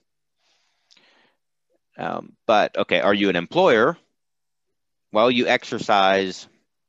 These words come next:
a certain role because you have a say in how things get done.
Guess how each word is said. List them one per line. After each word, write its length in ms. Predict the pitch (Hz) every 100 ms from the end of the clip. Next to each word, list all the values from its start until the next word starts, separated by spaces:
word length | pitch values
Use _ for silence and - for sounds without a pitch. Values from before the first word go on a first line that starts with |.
| _ _ _ _
a 100 | 92
certain 380 | - 113 - 90
role 460 | 110 151 104 139 151 _ _
because 300 | 95 98 87
you 100 | 104
have 120 | 98
a 80 | 87
say 280 | - 107 98
in 80 | 87
how 200 | 92 90
things 280 | 98 90 -
get 180 | 76
done. 360 | - 107 92 113